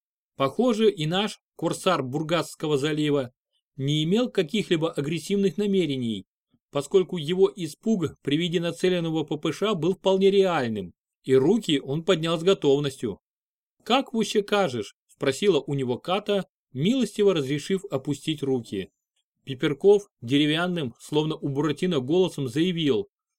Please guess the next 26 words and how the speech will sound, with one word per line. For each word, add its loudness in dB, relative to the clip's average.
что 2
вот 0
он, -2
прямо -2
перед 0
нами, -6
тот 0
самый -2
турецкий 0
берег. 0
То 4
есть, 0
ура, 0
мы 0
у 0
цели. 0
В -20
принципе, 0
учитывая 0
время, 0
затраченное -2
на -2
пустое -2
болтание 0
по -2
волнам, -2